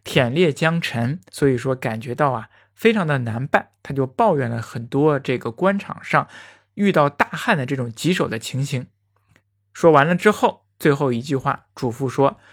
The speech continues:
：“复送台安，并祝节喜，诸为郎照不惧。”再一次祝福他，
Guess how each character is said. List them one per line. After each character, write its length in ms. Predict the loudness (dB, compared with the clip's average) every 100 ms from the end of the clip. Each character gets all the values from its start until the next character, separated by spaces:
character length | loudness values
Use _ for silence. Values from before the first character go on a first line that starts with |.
| -20 _
：“复 400 | -10 -2 0 0
送 380 | 0 0 0 -2
台 320 | -2 -2 0 0
安， 260 | 0 -2 _ _ 0
并 260 | 0 0
祝 240 | -2 -2 -2
节 320 | -2 2 2
喜， 360 | 0 -8 -10 _ _ _ _
诸 340 | 0 2 4 4
为 200 | 2 2
郎 320 | 0 -4 0
照 300 | 0 0 _ _
不 140 | -10
惧。” 300 | -8 -8 -10 _ _ _ _
再 240 | -2 0
一 60 | -2
次 380 | -6 -6 -6 -8 -6
祝 120 | -4
福 180 | -4 -10
他， 240 | -12